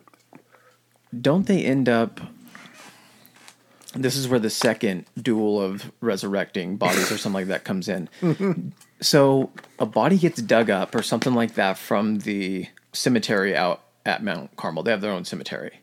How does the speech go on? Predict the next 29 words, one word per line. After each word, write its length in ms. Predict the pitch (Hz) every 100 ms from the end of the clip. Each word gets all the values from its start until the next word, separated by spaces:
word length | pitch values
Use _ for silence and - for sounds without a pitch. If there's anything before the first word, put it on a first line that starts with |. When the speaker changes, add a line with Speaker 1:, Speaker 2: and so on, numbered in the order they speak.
| -
Speaker 2:
Uh, 360 | 151 156 151 139
I 100 | 135
don't 240 | 131 180 196
know 220 | 202 196
if 120 | -
it 100 | 165 143
was 180 | 117
their 240 | 107 117 135
cemetery 720 | 170 165 160 160 175 185 175
or 360 | 131 127 120 113
if 240 | 107 107
it 100 | 123 101
was 160 | 104
just 200 | 110 104
a 40 | 98
random 340 | 107 113 120
cemetery. 440 | - 143 123 139 143
It 20 |
was 140 | 120
an 40 | 127
eighty-four-year-old 720 | 151 185 175 160 147 127 113
lady 220 | 117 107
that 160 | 104 113
had 100 | 113
been 200 | 117 104
dead 280 | 123 135
for, 220 | - 110 98
like, 340 | 87 85 -
a, 160 | 101